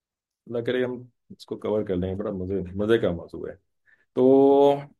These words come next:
आपने सीरत नबी सल्लल्लाहु अलैहि वसल्लम के अंदर सुना ही है कि छह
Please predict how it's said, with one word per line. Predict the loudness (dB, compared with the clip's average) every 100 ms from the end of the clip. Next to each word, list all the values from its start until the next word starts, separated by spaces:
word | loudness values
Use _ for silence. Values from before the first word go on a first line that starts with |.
| _ _ -2
आपने | 0 0 -4 -6 -4 -4
सीरत | 0 0 2
नबी | 0 -2 -4
सल्लल्लाहु | -6 -6
अलैहि | -4 -4
वसल्लम | -6 -6
के | -4
अंदर | -2 -4
सुना | -4 -4
ही | -2
है | 0 -2 -8 _ _ 0
कि | 2 4 4 4 4 4 0 -6 _ _ _
छह | -12 -6